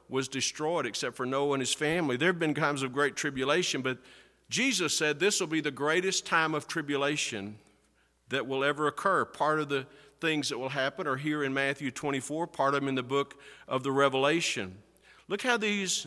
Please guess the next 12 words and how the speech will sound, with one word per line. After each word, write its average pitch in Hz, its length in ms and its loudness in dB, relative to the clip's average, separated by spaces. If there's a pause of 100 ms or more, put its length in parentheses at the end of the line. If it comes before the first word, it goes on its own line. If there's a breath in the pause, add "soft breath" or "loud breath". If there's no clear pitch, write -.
things 180 380 4
are 151 60 0
described 139 760 0 (200)
in 127 100 -6
the 131 100 -2
last 165 340 2
verse 143 320 0
we 135 140 -4
read 127 340 -2
as 120 160 -6
we 135 120 -6
began 139 540 0